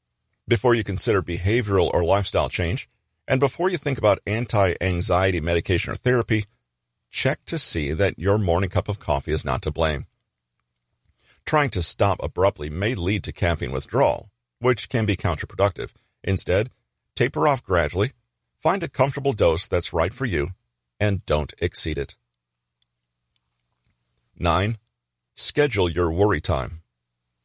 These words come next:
Stress is a part of life, and we've already explored the power of acceptance and acknowledgement without resistance. If worrying has been a constant part of your life that it almost seems like a day job,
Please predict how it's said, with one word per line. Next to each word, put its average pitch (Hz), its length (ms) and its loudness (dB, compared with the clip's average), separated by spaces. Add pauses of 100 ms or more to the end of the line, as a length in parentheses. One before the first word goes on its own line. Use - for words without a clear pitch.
(920)
Stress 135 380 2
is 107 120 -2
a 95 60 -4
part 90 200 -2
of 80 80 -6
life, 80 360 0 (560)
and 113 180 2
we've 101 180 0
already 104 220 4
explored 120 440 0
the 82 80 -4
power 85 400 2
of 82 140 0
acceptance 95 720 0
and 82 240 -2
acknowledgement 92 720 -2
without - 260 -2
resistance. 80 640 -2 (800)
If 117 160 2
worrying 139 600 2
has 110 200 -4
been 98 140 2
a 85 60 -4
constant 107 500 0
part 98 180 2
of 78 80 -4
your 98 160 2
life 98 420 0
that 87 120 2
it 78 80 -2
almost 90 280 2
seems 98 200 0
like 78 140 0
a - 40 -4
day 80 280 -2
job, 110 380 0